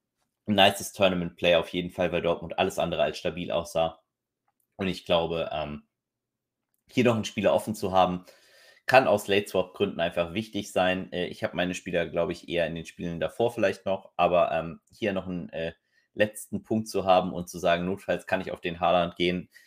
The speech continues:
weil ich den Hummels als Kapitän hab, das kann natürlich noch mal ein Slate richtig umdrehen. Deshalb glaub ich auch, dass dieser Slate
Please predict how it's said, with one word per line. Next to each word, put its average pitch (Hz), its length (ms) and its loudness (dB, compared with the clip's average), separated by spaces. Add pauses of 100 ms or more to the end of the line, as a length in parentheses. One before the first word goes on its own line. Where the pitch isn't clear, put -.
(240)
weil 90 120 4
ich 87 80 -2
den 87 140 -6
Hummels 95 280 -2
als 85 180 -6
Kapitän 87 480 -8
hab, 87 200 -4
das - 180 -10
kann 101 240 -4
natürlich 87 360 -4
noch 87 80 -10
mal 85 160 0
ein 85 60 -10
Slate 87 280 -6
richtig 90 320 -8
umdrehen. 87 360 -4
Deshalb 85 300 -6
glaub 90 200 0
ich 87 100 -6
auch, 85 120 -6
dass - 180 -14
dieser 87 240 -6
Slate 92 400 -2